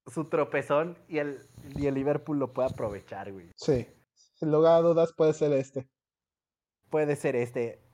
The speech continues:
Speaker 1: El Norwich City va a recibir al gigante Newcastle. Partido de gigantes, bro. Del ma-, del próximo gigante de Europa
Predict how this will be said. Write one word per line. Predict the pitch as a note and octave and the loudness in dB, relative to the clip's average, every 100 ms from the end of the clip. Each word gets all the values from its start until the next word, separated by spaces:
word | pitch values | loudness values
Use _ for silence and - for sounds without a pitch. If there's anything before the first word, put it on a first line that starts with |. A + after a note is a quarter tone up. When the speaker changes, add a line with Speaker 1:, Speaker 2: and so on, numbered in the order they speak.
| - | -2
Speaker 1:
El | B3+ A3 | 0 2
Norwich | A#3 G#3+ F#3+ | 0 -2 -6
City | A3 G3 G#3 | -8 -6 -2
va | G3+ | 0
a | |
recibir | F#3+ G#3 F#3 | -2 -2 0
al | F3+ | 0
gigante | E3 C#3 F3 E3+ D#3+ | -2 -2 -2 -2 -4
Newcastle. | F3+ F3 E3+ E3 F3+ F3 E3+ _ _ _ _ _ _ _ _ _ - | -4 -2 -4 -2 -4 -4 -8 _ _ _ _ _ _ _ _ _ -2
Partido | C3+ D3+ D#3+ E3+ | -2 0 0 0
de | D#3+ | -2
gigantes, | A#2+ C3+ A#2 A#2 A#2+ A2 | -6 -10 -8 -8 -8 -10
bro. | A2 G#2 F#2 _ - - - - _ _ _ _ _ | -10 -12 -14 _ -14 -12 -12 -16 _ _ _ _ _
Del | B2 D3+ D3 | -4 -2 0
ma-, | D3+ | -2
del | D#3+ D#3 | -2 -2
próximo | D#3 F#3+ G#3+ F#3+ | 0 -2 -2 -4
gigante | - D3 D3+ D#3 E3+ D#3+ | -4 -4 -4 -4 -4 -2
de | |
Europa | A#2+ C#3 D3+ F3 F3 - | -2 -4 -4 -4 -6 -10